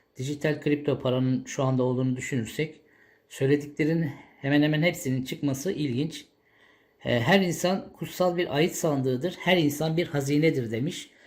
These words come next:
Özellikle zarafet, iyilik, e, yumuşaklık, e, sadaka vermek ve bol bol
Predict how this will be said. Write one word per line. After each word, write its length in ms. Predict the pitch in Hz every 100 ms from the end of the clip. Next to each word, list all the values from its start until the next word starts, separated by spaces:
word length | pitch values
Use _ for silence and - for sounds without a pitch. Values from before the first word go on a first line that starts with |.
| - _
Özellikle 600 | 147 147 165 175 170 156 160
zarafet, 680 | 147 147 147 143 165 -
iyilik, 580 | 151 143 156 170 - - _ _ _ _ _ -
e, 140 | 113 110
yumuşaklık, 1040 | 104 110 120 147 160 139 160 170 - - -
e, 460 | 120 113 107 98 71
sadaka 480 | - 139 156 160 139
vermek 560 | 123 120 147 165 - - 110
ve 480 | 113 123 160 - - - _ 135
bol 320 | 147 170 139
bol 240 | 165 170